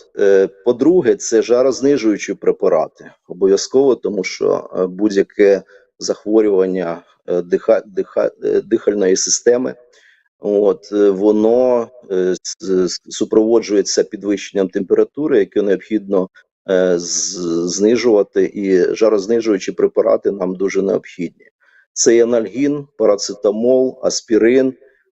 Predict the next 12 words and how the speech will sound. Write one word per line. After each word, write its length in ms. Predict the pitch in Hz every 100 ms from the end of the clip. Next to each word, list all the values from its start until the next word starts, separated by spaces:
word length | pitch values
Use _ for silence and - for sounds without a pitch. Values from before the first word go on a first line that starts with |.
| -
нурофен, 800 | 107 107 98 - 120 131 123 - -
ібупрофен, 1000 | 110 101 117 110 101 - 110 127 127 131 131 _ _
от, 460 | - 101 98 92 -
панадол, 760 | 117 127 117 107 104 110 117 - - _
мефітамінова 840 | 123 120 131 113 117 113 104 98 90
кислота. 720 | 107 - 98 92 98 87 82 _ _ _
От, 340 | 95 92 95 -
ці 240 | - 139
всі 260 | 135 - 113
ліки, 500 | 117 135 - 95 - -
е, 400 | 95 95 92 101 -
необхідні 800 | 107 98 - 107 104 90 98